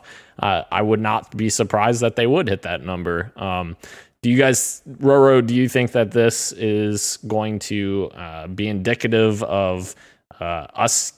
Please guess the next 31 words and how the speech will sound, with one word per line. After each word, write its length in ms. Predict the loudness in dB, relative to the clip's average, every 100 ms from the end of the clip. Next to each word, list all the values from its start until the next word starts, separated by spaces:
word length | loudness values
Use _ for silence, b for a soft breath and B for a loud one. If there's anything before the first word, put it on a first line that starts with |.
| _
staying 880 | -8 -6 -6 -6 -4 -2 -2 -2 -2
at 160 | -2
the 80 | -2
four 220 | 2 2
ninety-nine 580 | 2 0 -2 -2 -2 -4
price 480 | -4 -2 0 0 -2
longer 640 | 0 2 2 4 4 2 0
if 320 | 0 -2 -4
their 280 | 0 2 2
stock 500 | 0 0 0 0 -2
supply 460 | -4 0 0 0
continues 560 | -2 -4 -6 -6 -6 -6
to 120 | -8
be, 440 | -6 -4 -2 -4 -6 -10
uh, 360 | -12 -10 -10
running 580 | -8 -4 -2 0 -2 -4
out? 500 | 0 4 4 2 -6 b b b b -2
Uh, 300 | 2 2 0
or, 300 | 0 0 2
like, 300 | 0 -2 -4
do 80 |
you 120 | -4 -2
think 260 | -2 -4
that 160 | -6 -4
that's 200 | -6 -6
gonna 180 | -6 -6
have 200 | -6 -6
an 100 | -10
effect 440 | -8 -8 -8 -12
at 160 | -14 -12
all? 320 | -10 -10